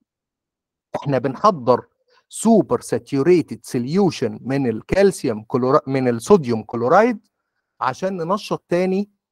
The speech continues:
السوفتنر، وننشط تاني السترونج كاتايون ريزن الصوديوم فورم. بن-، بنحط super saturated solution، زي ما قالت الباشمهندسه وفاء،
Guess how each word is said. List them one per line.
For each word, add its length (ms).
السوفتنر، 680
وننشط 400
تاني 540
السترونج 480
كاتايون 540
ريزن 480
الصوديوم 520
فورم. 440
بن-، 260
بنحط 480
super 280
saturated 680
solution، 640
زي 160
ما 100
قالت 220
الباشمهندسه 600
وفاء، 300